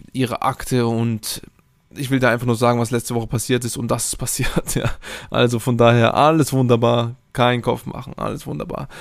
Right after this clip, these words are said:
Und wenn irgendwas ist mit den nächsten folgenden Objekten, dann sagt dir die Bank natürlich auch, wenn es, wenn es die gleiche Bank ist oder wenn es eine andere Bank ist, dann werden die auch sagen, „Hey, da hast du etwas zu teuer eingekauft, jetzt muss man langsam machen oder jetzt hast du schon zu, äh, zu viel Darlehen,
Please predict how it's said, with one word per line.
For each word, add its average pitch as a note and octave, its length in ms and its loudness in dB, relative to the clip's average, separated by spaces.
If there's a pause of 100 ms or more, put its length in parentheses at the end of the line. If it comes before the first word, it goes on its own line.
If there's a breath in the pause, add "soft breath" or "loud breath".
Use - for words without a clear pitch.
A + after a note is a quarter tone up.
(140 loud breath)
Und A#2+ 120 -6
wenn C3 160 6
irgendwas D3 440 6
ist D3 160 2
mit B2 100 0
den B2 120 2
nächsten C3 300 0
folgenden B2 360 0
Objekten, A#2 420 -2
dann A#2 120 0
sagt A#2 240 2
dir A#2 100 0
die A2+ 80 0
Bank A2+ 240 0
natürlich A#2 380 -2
auch, A#2+ 200 2
wenn A#2+ 140 -2
es, - 220 -6
wenn B2+ 100 0
es B2+ 80 -4
die B2+ 120 -10
gleiche B2 300 0
Bank B2+ 240 -4
ist A#2+ 120 -12
oder A#2 120 -4
wenn A2+ 120 -4
es B2+ 120 -8
eine - 80 -2
andere B2+ 200 0
Bank B2 240 -2
ist, A#2+ 180 -4 (580 loud breath)
dann A#2 200 0
werden A#2+ 180 4
die A#2 120 2
auch B2 120 2
sagen, A#2 320 2
„Hey, A#2 260 2
da G#2 680 0
hast B2 220 -6
du A2+ 40 -2
etwas A#2 240 -4
zu - 60 -12
teuer A#2+ 220 2
eingekauft, A#2+ 360 -2
jetzt A2 100 -12
muss A2+ 140 -6
man A2+ 100 -2
langsam A#2 320 -2
machen A#2 300 -2
oder A#2+ 160 -2
jetzt - 140 -6
hast B2+ 120 -6
du B2+ 100 -8
schon A#2 100 -10
zu, B2 360 -2 (220)
äh, G#2+ 380 -2
zu - 160 -4
viel C3 180 6
Darlehen, B2+ 400 6